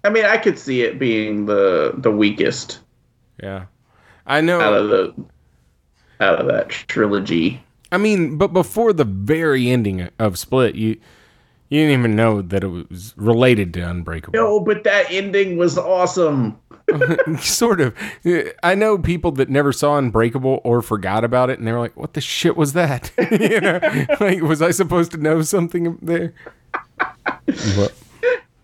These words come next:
Speaker 2: uh, yeah, well, you wanna
Speaker 1: I,
Speaker 2: get
Speaker 1: I
Speaker 2: in?
Speaker 1: think
Speaker 2: <laughs> Oh, I'm sorry.
Speaker 1: I'm just saying, I might be a, a Shyamalan apologist.
Speaker 2: I don't dislike M. Night Shyamalan. I think,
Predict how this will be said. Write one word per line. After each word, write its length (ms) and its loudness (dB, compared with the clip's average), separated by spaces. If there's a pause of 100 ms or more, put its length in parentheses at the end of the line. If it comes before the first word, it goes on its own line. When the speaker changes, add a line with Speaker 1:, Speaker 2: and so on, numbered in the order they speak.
(600)
Speaker 2:
uh, 340 0 (1400)
yeah, 380 2
well, 380 2 (180)
you 160 2
wanna 160 4
Speaker 1:
I, 40 -2
Speaker 2:
get 120 4
Speaker 1:
I 60 2
Speaker 2:
in? 120 0
Speaker 1:
think 340 -8
Speaker 2:
<laughs> 60 -18
Oh, 80 -2 (100)
I'm 380 2
sorry. 180 2
Speaker 1:
I'm 60 2
just 200 -8
saying, 500 -4 (140)
I 120 2
might 340 0
be 420 -2
a, 320 2
a 100 0
Shyamalan 920 2
apologist. 880 0 (880)
Speaker 2:
I 140 4
don't 200 2
dislike 400 2
M. 140 0
Night 200 0
Shyamalan. 540 -2
I 160 2
think, 460 -2